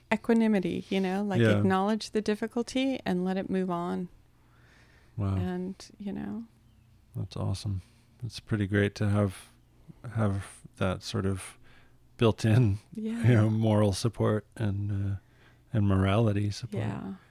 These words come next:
Speaker 1: She's, yeah. She, she is a gift that keeps on giving. I mean, my friends, too.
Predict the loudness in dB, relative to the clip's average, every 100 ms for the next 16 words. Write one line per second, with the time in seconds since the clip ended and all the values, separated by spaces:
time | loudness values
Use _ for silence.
0 | -20 -20 -16 -10 -10 -10 -14 -16 -16 -14
1 | -12 -12 -16 _ _ _ _ -20 -8 4
2 | 6 6 4 -4 -4 2 6 8 6 4
3 | 2 0 -2 -4 0 0 -2 -4 -4 -2
4 | -2 0 0 -2 -4 -10 -16 -8 2 6
5 | 6 6 2 2 2 4 2 0 -4 -4
6 | -2 -2 -2